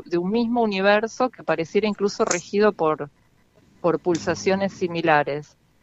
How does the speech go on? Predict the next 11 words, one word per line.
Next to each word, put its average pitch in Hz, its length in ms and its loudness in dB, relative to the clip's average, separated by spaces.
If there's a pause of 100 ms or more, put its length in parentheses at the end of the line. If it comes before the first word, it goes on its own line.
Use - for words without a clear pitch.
(220)
Es 208 220 4
una 175 720 4
escritura, 185 1000 4
no, 220 260 2
no 214 140 0
es 254 120 -2
un 214 340 -2
autor 196 400 2
barroco 208 600 4
ni 185 100 -4
sobrecargado, 202 1200 4